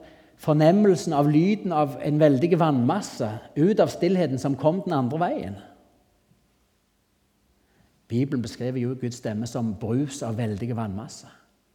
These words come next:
Og så gikk dette bildet over i en setning. Det er ikke høflig å snakke i munnen på andre. Nei, det stemmer jo blant mennesker.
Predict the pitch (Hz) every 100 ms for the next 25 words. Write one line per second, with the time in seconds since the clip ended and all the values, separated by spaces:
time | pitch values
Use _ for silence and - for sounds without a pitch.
0 | _ - - - 131 - 185 208 220 185
1 | 156 190 196 147 123 190 147 180 185 -
2 | 123 - 147 196 214 104 - - _ _
3 | _ - 104 143 143 160 180 160 - 170
4 | 214 - 175 160 131 - 165 160 151 196
5 | 165 160 135 101 107 110 - - _ _
6 | _ _ _ _ _ _ _ - 110 135
7 | 131 131 - 123 113 165 160 135 131 104
8 | 147 - 131 117